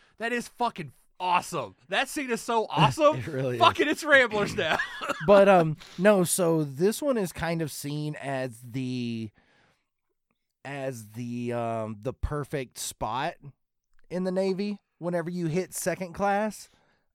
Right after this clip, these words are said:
Speaker 2: Um, because at,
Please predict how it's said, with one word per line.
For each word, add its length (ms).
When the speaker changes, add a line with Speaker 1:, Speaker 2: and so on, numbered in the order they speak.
Speaker 2:
Um, 640
because 400
at, 240